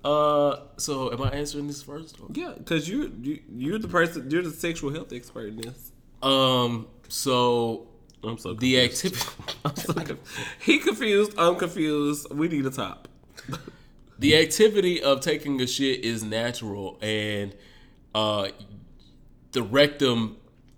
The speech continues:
Speaker 1: is built, made for that, created for that,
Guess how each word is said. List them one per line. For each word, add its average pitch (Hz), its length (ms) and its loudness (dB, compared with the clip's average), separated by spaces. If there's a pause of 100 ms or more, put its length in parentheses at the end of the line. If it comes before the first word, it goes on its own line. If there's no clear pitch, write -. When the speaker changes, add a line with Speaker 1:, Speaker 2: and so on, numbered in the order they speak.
(260)
Speaker 1:
is 113 320 -4
built, 113 640 0
made 123 440 0
for 120 360 -2
that, 107 420 -2
created 117 640 -2
for 113 300 -4
that, 104 340 -2